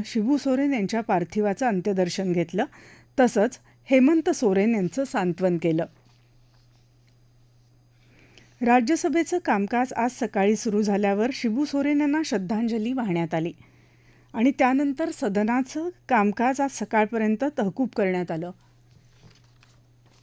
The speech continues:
भारत आणि इंग्लंड यांच्यातल्या अँडरसन तेंडुलकर करंडक क्रिकेट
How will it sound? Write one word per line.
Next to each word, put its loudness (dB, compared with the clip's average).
भारत 0
आणि 2
इंग्लंड 0
यांच्यातल्या -4
अँडरसन -2
तेंडुलकर -2
करंडक 0
क्रिकेट -2